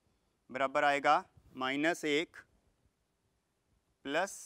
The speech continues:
आयोटा बटे में, माइनस एक की दो करूँगा बच्चों, एक, और आयटा की दो करेंगे तो माइनस एक।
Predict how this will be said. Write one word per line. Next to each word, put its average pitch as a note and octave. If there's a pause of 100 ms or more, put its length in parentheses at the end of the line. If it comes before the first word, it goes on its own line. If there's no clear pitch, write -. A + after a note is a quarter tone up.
(360)
आयोटा B2 (1300)
बटे B2+
में, A2 (440)
माइनस E3
एक E3+
की F3
दो E3+
करूँगा E3+
बच्चों, E3
एक, D#3 (580)
और D3
आयटा D3+
की E3
दो E3
करेंगे E3
तो F#3 (540)
माइनस C#3+
एक। G2+